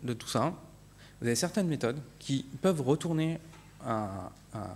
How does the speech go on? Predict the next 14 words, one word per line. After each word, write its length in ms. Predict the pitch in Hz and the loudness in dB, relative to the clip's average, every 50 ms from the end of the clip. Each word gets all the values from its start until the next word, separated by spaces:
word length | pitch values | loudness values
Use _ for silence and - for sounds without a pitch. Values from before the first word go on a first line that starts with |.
| 98 - - - | -12 -14 -12 -10
un 60 | 131 107 | -8 -6
return 260 | 113 110 - 123 117 | -6 -4 -2 -4 -2
code 300 | 117 - 143 170 208 156 131 | -2 -2 -2 -2 -2 -6 -8
qui 220 | - - 139 135 - - - - - - - - | -2 0 0 0 0 -2 -6 -8 -10 -18 -10 -6
ne 180 | - 143 139 139 | -2 2 2 2
n'indique 320 | 147 151 147 147 - - | 2 2 0 -2 -4 0
pas 100 | - 214 | 0 0
forcément 520 | 202 - 202 185 - - 170 165 165 165 147 | 2 2 0 0 0 0 0 0 0 2 2
une 80 | 131 | 2
erreur, 280 | 127 123 123 151 202 214 - - - - - - - - - - - - | 2 2 2 0 0 -2 -4 -12 -18 -20 -20 -20 -20 -20 -20 -20 -14 -6
mais 140 | - 139 160 | 0 2 2
un 80 | 185 180 | 2 2
statut 260 | - 180 170 - 185 | 2 0 -2 -2 -2
particulier. 560 | - 165 160 - 160 143 - 131 113 110 95 | -4 -4 -4 -6 -10 -8 -6 -6 -4 -4 -6